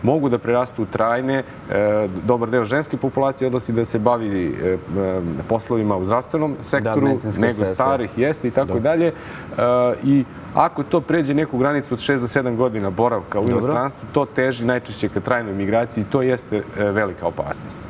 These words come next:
Speaker 2: Da ste mi objasnite još nešto. Ukupno je, kažu, popisano šest miliona osamsto šezdeset devet hiljada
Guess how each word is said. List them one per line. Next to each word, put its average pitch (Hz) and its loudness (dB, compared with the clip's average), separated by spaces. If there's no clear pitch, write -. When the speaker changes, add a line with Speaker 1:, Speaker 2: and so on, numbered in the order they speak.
Speaker 2:
Da 113 2
ste 123 0
mi 131 4
objasnite 143 2
još 131 0
nešto. 98 0
Ukupno 143 0
je, 120 -2
kažu, 135 0
popisano 139 0
šest 139 0
miliona 131 2
osamsto 127 -2
šezdeset 110 0
devet 120 2
hiljada 113 2